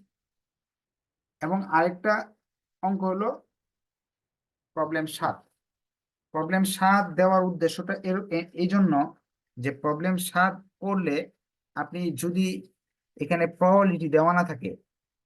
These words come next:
ইয়ার দেওয়া থাকে, তাহলে অঙ্কটা কিভাবে সলভ করবেন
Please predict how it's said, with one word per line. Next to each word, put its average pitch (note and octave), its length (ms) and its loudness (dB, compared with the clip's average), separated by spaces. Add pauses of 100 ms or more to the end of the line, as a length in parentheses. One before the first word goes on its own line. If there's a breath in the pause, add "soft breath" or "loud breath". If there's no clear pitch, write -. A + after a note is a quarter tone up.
(280)
ইয়ার F#3 220 4 (120)
দেওয়া F3+ 200 4
থাকে, A#2+ 200 -8 (460)
তাহলে D3 240 -4
অঙ্কটা F3+ 360 0
কিভাবে E3 240 -2 (120)
সলভ C#3+ 180 -2 (100)
করবেন F3 200 -2